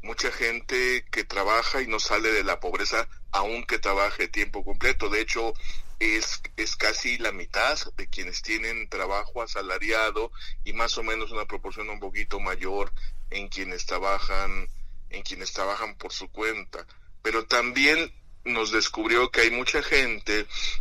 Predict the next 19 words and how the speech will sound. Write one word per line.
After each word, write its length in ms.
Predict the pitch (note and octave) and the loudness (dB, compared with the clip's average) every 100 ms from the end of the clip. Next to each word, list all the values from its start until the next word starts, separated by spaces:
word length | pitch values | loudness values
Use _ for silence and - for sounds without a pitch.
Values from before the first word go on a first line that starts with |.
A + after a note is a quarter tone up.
| - - - - - - - - | 4 2 2 -2 -4 -2 0 2
que, 320 | G#2+ G2+ - | 4 6 6
que 140 | - G#2+ | 4 4
trabaja, 960 | G#2 A2 G#2+ B2+ C3+ - B2 A#2+ C3 - - - - - - | 4 4 6 6 6 6 6 6 6 0 -10 -8 -8 -6 -4
le 260 | - F#2 | -2 -2
dieron 420 | F#2 A#2 A#2+ A2 G#2+ | 2 4 4 4 2
a 40 | |
alguien 220 | A2 A2+ | 2 0
trabajo, 480 | A#2 A2 A2 A2 - | 0 4 4 4 0
le 120 | A#2 | 0
llama, 220 | G2+ G2 - | 0 0 -2
se 120 | F#2+ | 0
le 120 | F#2+ | 2
llama 240 | G2+ G#2 | 2 2
trabajo 400 | G2+ G2 G2 A2 | 2 2 2 0
subordinado 720 | - F#2+ F2+ F2+ F#2 G2 G#2 G#2 | -2 0 -2 0 2 4 4 2
con 160 | F2+ | -2
remuneración 640 | F2+ F2 - - F2+ F#2 G2+ | -4 -4 -4 -6 -4 -4 0
salarial, 420 | G#2+ A2 E3 D#3+ | 2 4 2 0
sí, 160 | B2+ | -2